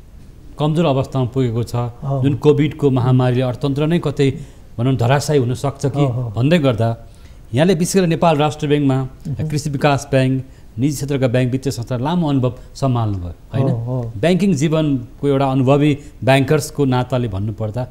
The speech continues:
Speaker 2: मह्म।
Speaker 1: अर्थतन्त्रमा तत्काल पार्न सक्ने असर के के हुन सक्छ?
Speaker 2: होइन, अब यसले त समग्र अर्थतन्त्रका सबैजसो क्षेत्रहरूमा चाहिँ नि असर पारेको छ। खास गरिकन तपाईँको अब अहिले सबभन्दा ठुलो चाहिँ नि देशको अर्थव्यवस्थामा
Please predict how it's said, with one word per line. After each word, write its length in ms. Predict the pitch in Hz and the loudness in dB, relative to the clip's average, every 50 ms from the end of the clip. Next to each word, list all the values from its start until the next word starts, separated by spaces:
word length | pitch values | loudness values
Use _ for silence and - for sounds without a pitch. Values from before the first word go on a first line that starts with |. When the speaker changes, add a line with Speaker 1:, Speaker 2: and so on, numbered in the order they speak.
| - 233 | -8 -6
Speaker 2:
मह्म। 320 | 170 143 113 131 160 165 160 | -6 -4 -2 -2 -2 -2 0
Speaker 1:
अर्थतन्त्रमा 560 | 156 170 165 - 202 196 185 202 196 202 202 | -2 -2 -2 -2 -2 0 0 0 0 0 0
तत्काल 720 | 202 - - - 185 185 190 - - 202 202 202 208 202 | -2 -6 -6 -4 -4 -4 -4 -4 -2 0 2 2 2 0
पार्न 300 | 185 - 185 175 170 175 | 0 0 0 0 0 0
सक्ने 240 | - - 170 160 170 | -2 -2 -4 -4 -4
असर 300 | 151 147 135 - 170 160 | -4 -4 -4 -2 -2 -2
के 140 | - - 175 | -2 -2 -4
के 100 | - 165 | -2 0
हुन 140 | 135 127 123 | 0 -2 -2
सक्छ? 340 | - - 135 - - - 156 160 156 - - - - - - - - - - - - - - - - - - | -4 -6 -6 -6 -4 -4 -2 -2 -4 -6 -12 -20 -20 -20 -20 -20 -20 -20 -20 -20 -20 -20 -20 -20 -14 -6 0
Speaker 2:
होइन, 180 | 147 170 196 196 | 2 2 2 2
अब 220 | 202 202 202 208 | 2 2 4 4
यसले 240 | 202 208 202 202 202 | 4 4 4 4 2
त 80 | 185 202 | 2 0
समग्र 440 | 190 - 185 180 180 190 190 196 | -2 -2 -2 0 0 0 0 0
अर्थतन्त्रका 800 | 196 185 185 - - 190 175 165 170 160 160 175 180 170 170 180 | 0 0 0 -2 -2 -4 -6 -4 -4 -4 -2 -2 -2 0 0 -2
सबैजसो 600 | 175 180 - 180 185 185 214 208 208 202 175 202 | -2 -2 0 0 2 4 4 4 4 2 2 0
क्षेत्रहरूमा 560 | 185 - - 160 156 160 160 160 160 160 156 147 | -2 -2 -2 -2 0 0 0 0 0 0 -2 -2
चाहिँ 180 | 139 147 139 | -2 -4 -4
नि 60 | 147 | -4
असर 180 | 135 131 - 143 | -6 -4 -4 -6
पारेको 460 | 120 - 143 131 131 127 127 117 127 | -4 -4 -4 -4 -4 -4 -6 -6 -8
छ। 120 | 113 - 135 | -8 -6 -8
खास 340 | 123 - - 131 139 - | -8 -6 -4 -6 -4 -2
गरिकन 480 | 170 170 165 165 160 175 165 165 170 170 | 0 -2 0 -2 -2 -2 -2 -2 -2 -4
तपाईँको 580 | 160 - 156 143 143 147 147 139 151 147 143 139 | -4 -4 -4 -2 -2 -2 -2 -2 0 0 0 0
अब 160 | 139 143 139 | 0 0 0
अहिले 280 | 139 143 139 151 147 | 0 0 0 -2 -2
सबभन्दा 400 | 131 - 165 151 147 165 170 175 | -2 -2 -2 -2 -2 -2 -2 -2
ठुलो 320 | 185 170 - 160 147 156 147 | -4 -4 -4 -4 -2 -2 -2
चाहिँ 200 | - 151 143 147 | -2 -4 -4 -4
नि 80 | 151 | -2
देशको 340 | 143 135 151 151 147 - 160 | -2 -2 -2 -2 -2 -2 -2
अर्थव्यवस्थामा 840 | 143 143 131 - - 135 147 139 127 123 - - 135 127 120 120 180 | -2 -2 -2 -4 -4 -2 -2 -2 -4 -4 -4 -4 -2 -2 -2 -4 -6